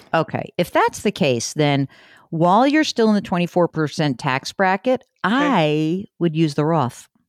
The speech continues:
Speaker 2: Okay.
Speaker 1: I would use the Roth. And I'll tell you why. If your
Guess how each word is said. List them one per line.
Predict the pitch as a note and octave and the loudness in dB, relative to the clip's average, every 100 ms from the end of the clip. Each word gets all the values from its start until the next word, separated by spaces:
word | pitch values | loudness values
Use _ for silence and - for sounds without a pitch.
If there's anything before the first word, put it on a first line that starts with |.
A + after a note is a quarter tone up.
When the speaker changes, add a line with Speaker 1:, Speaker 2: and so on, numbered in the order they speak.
| _ _ - | _ _ -8
Speaker 2:
Okay. | G3 E3+ D#3+ | -4 -4 0
Speaker 1:
I | G#3 | 0
would | G#3+ | 2
use | A3 G#3+ | 0 0
the | G#3+ | 0
Roth. | G#3 C#3+ - | 0 0 0
And | F3 | -2
I'll | F3+ | -2
tell | - | 0
you | A#3+ F#3+ | 2 2
why. | D3 B2+ - - - - - _ - | 2 -2 -8 -20 -20 -20 -20 _ -2
If | D#4 F#4 | -2 0
your | D#4 C#4 B3+ | 2 4 4